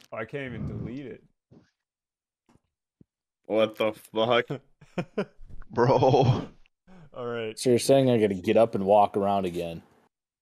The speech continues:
Speaker 2: <laughs> Here, hold on, let me, um, we're just gonna, I'm just gonna start it again right away. Welcome to the Small Member Squad podcast. It's episode seventy, take one.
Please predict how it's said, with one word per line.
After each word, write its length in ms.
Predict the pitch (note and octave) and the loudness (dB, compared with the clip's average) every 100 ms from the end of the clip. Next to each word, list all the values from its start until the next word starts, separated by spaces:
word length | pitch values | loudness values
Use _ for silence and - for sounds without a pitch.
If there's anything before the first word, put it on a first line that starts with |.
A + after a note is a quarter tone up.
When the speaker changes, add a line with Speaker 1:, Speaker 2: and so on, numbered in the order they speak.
| _ - | _ -18
Speaker 2:
<laughs> 580 | A#5 A#5+ B5 A#5+ A5 - | -16 -14 -14 -16 -14 -12
Here, 1500 | D#3 _ _ _ D3+ - D#3+ D#3+ D3+ _ _ _ D3+ C#3 C3+ | -12 _ _ _ -20 -20 -20 -20 _ _ _ _ -20 -20 -18
hold 280 | B2+ A#2+ | -16 -14
on, 60 | B2 | -16
let 120 | B2+ | -16
me, 400 | C3 B2+ B2 A#2 G#2+ - - - - _ _ _ _ | -16 -14 -10 -12 -14 -20 -20 -20 -20 _ _ _ _
um, 440 | A#2 G#2+ G#2+ E3 - _ _ _ _ _ _ A#2 - - - - | -16 -14 -14 -16 -20 _ _ _ _ _ _ -20 -20 -20 -20 -20
we're 80 | B2 | -20
just 160 | - | -18
gonna, 180 | B2+ A2+ - | -18 -16 -16
I'm 140 | A#2+ | -16
just 100 | B2 | -16
gonna 120 | - G#2 | -18 -18
start 360 | _ - B2 | _ -20 -18
it 100 | - | -20
again 260 | A#2 A#2 A2+ | -20 -18 -18
right 160 | A2+ | -18
away. 220 | A#2 A#2 A2+ _ _ _ _ - _ _ _ _ _ _ _ _ _ _ _ _ _ _ _ _ _ _ | -16 -16 -18 _ _ _ _ -20 _ _ _ _ _ _ _ _ _ _ _ _ _ _ _ _ _ _
Welcome 680 | C#3+ G3 G#3 F3 A2+ G#2 G2+ _ | -6 -4 -6 -8 -8 -14 -20 _
to 100 | - | -16
the 140 | A#2+ A#2 | -12 -12
Small 340 | - C3 B2 | -12 -10 -10
Member 340 | A#2+ A#2 A2 G#2+ | -10 -14 -16 -18
Squad 400 | - A#2 A2+ - | -16 -14 -14 -12
podcast. 640 | A#2 A#2+ B2 A2+ - - _ _ _ _ _ | -10 -10 -12 -16 -16 -20 _ _ _ _ _
It's 300 | B2 B2 - | -16 -12 -8
episode 500 | D3 - - D3+ C#3 | -8 -8 -8 -8 -8
seventy, 580 | - F#3 D#3 D3 C#3 C#3 | -8 -8 -8 -12 -12 -12
take 360 | - D3+ D3 | -10 -12 -12
one. 480 | C#3 B2+ B2 B2 B2+ | -10 -8 -8 -10 -16